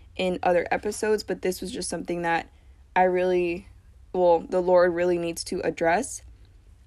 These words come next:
So with that being said, I was a lukewarm Christian. Back when I was a kid, my parents, um, before they got a divorce, they were all up in church. Uh, my dad would serve in the church. My mom, she was, um,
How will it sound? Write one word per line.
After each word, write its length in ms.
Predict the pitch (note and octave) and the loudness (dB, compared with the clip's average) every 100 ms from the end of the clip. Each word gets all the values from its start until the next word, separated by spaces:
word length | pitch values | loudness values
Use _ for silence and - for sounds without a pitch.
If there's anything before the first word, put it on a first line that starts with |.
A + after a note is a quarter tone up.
| - - - - - | -20 -20 -20 -20 -18
So 580 | - G3+ G3 F3+ F3+ - | -8 0 2 2 0 -6
with 140 | G3 | -4
that 140 | G3 F#3+ | -4 -4
being 160 | F#3 | -8
said, 440 | F#3 - A3+ F#3 - | -4 0 0 0 2
I 200 | G#3 B3 | 4 4
was 480 | F#3 G3 A3+ F3 - | 4 6 6 2 0
a 120 | F3+ | 0
lukewarm 400 | F3 F3 - F3 | 2 0 -2 -6
Christian. 540 | - - - - - - - - - - - - | -6 -8 -8 -12 -12 -14 -18 -20 -20 -20 -20 -20
Back 400 | - G#3 A3 A3+ | 2 6 6 4
when 160 | A3 | 0
I 160 | G#3 G3+ | 2 2
was 220 | G3 F#3+ | 2 0
a 160 | F3 E3+ | -2 -2
kid, 600 | - B3 A3+ F#3+ F3+ G3 | -4 0 2 2 0 -2
my 400 | F#3+ F#3+ F#3 F#3 | 0 2 2 0
parents, 720 | - G#3+ G3 F#3+ F3 F#3 - - | -2 -6 -2 -2 -4 -6 -8 -2
um, 380 | F3 E3+ F3+ F#3 - - - - | 0 2 0 -4 -12 -20 -20 -16
before 280 | F#3 F#3+ F#3 | -2 2 4
they 80 | |
got 120 | F3+ F3 | 4 4
a 60 | |
divorce, 520 | F3+ E3 F#3 F#3 - | 2 -2 0 0 -2
they 200 | - F#3+ | -2 2
were 400 | F#3 F#3 F3 F#3 - | 2 4 4 2 4
all 240 | F3+ F#3 G3 | 6 8 6
up 160 | G3+ | 2
in 140 | A3 G#3 | -2 -4
church. 560 | - F#3+ F#3 G3 - - _ - - | -2 0 0 -2 -10 -16 _ -20 -2
Uh, 200 | F#3+ F#3 | 4 4
my 180 | E3+ F#3 | 4 2
dad 180 | F3+ F3 | 2 2
would 140 | E3 | 0
serve 320 | - B3+ B3 A#3+ | -2 2 4 4
in 80 | |
the 80 | A#3 | 0
church. 680 | G#3+ - G#3+ G#3 G3+ - - | -2 0 2 4 4 0 -4
My 220 | F#3 F#3 | 0 0
mom, 420 | F#3+ G3 G3 F#3+ | 0 0 0 0
she 180 | G3+ F#3+ | -2 0
was, 280 | F3+ F3 - | 0 0 -2
um, 520 | F3+ E3+ E3 E3 G3 | -2 0 -2 -4 -8